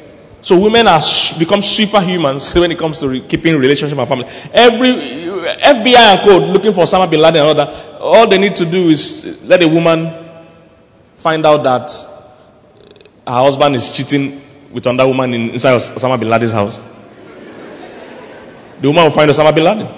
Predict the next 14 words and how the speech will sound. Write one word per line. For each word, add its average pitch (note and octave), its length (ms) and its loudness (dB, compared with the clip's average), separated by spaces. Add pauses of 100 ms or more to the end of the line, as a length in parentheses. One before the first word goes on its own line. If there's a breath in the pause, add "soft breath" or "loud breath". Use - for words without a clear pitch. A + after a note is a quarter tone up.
(840)
Women G3+ 240 2
are, D3+ 240 6
women G3 220 0
are D#3 100 6
automatic E3+ 380 0
F E3 220 2
B D#3+ 120 6
I B2+ 360 0 (480)
once E3 280 -2
anything E3 280 -2
is C3+ 100 -4
threatening D#3 380 0
their D3 120 2
family. A#3 420 -4